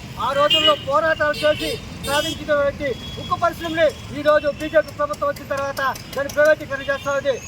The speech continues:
కాబట్టి వామపక్షాలు ఈరోజు అందరూ కలుసుకొని పలమనేరులో ప్రైవేటీకరణ చేయాలని చెప్పేసి ఈరోజు నిరసన తెలుపుతున్నాము. అదే కాదు, ఆ రోజు ఎమ్మెల్యేలు, ఎంపీలు అరవై ఏడు మంది రాజీనామా చేసి ఆ రోజు విశాఖ ఉక్కు పరిశ్రమను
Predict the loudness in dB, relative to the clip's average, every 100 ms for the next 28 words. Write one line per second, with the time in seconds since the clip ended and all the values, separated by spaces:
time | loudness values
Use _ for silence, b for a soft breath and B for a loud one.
0 | -12 -2 2 4 2 2 -6 -6 -8 -2
1 | -2 0 -2 2 2 4 4 4 2 -2
2 | -8 -6 -4 -2 -2 -2 -2 0 0 4
3 | 4 6 2 0 -4 2 4 2 0 -4
4 | 0 2 4 2 0 0 2 0 2 0
5 | -2 -4 2 2 0 -6 -4 -2 -2 -2
6 | -2 -2 0 -2 -2 -6 -2 2 2 4
7 | 4 2 0 -2 2 4 4 2 -2 0
8 | 4 6 4 2 -4 -6 -4 0 2 2
9 | 2 2 2 0 -2 0 0 2 2 2
10 | 2 2 0 -6 -8 -4 0 0 -2 -6
11 | -8 -2 -2 0 -2 -2 -2 -2 -2 -2